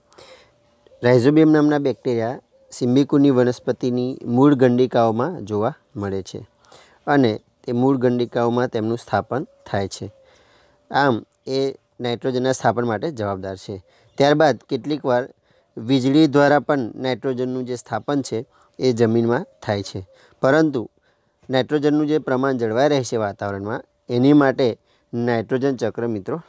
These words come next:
જવાબદાર છે. તો આગળ આપણે નાઇટ્રોજન ચક્ર વિશે સમજીશું. વાતાવરણની અંદર ઇઠ્યોતેર ટકા નાઇટ્રોજનનું પ્રમાણ રહેલું છે. એટલે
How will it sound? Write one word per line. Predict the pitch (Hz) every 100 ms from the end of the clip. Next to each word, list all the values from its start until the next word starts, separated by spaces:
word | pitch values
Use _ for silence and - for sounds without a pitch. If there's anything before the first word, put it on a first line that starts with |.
| -
જવાબદાર | 98 98 98 110 151
છે. | - - 98 101 _
તો | 127 131 131 -
આગળ | 120 113 131
આપણે | 117 127 175 - _ _ 120
નાઇટ્રોજન | 120 120 - 143 135 147
ચક્ર | 139 117 - 127
વિશે | 110 143 208 -
સમજીશું. | 104 101 98 98 95 _ - - _ -
વાતાવરણની | 110 135 127 160 156 151 151
અંદર | 135 131 113 110 _ 131
ઇઠ્યોતેર | 117 - 156 160 160
ટકા | 143 123 - 123 - - 127
નાઇટ્રોજનનું | 120 117 - 135 120 123 131
પ્રમાણ | 117 101 120 143
રહેલું | 101 101 101 131
છે. | - 92 92 _ _ - - _
એટલે | 123 147 151